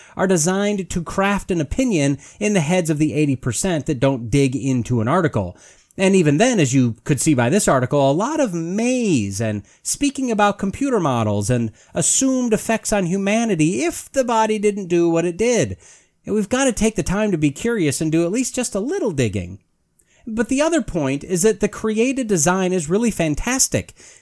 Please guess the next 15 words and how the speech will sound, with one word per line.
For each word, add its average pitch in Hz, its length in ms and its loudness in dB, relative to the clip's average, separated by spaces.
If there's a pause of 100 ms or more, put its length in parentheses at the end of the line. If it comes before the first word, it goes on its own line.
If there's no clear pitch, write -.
(120)
We 214 100 2
keep 302 220 4
assuming 240 480 2
that 139 100 0
we're 151 100 0
destroying 165 420 0
humanity 156 540 0
or 113 60 0
the 110 80 0
planet, 190 480 -4
and 131 120 -4
from 180 140 2
a 170 60 4
godless 139 400 4
worldview, 151 640 4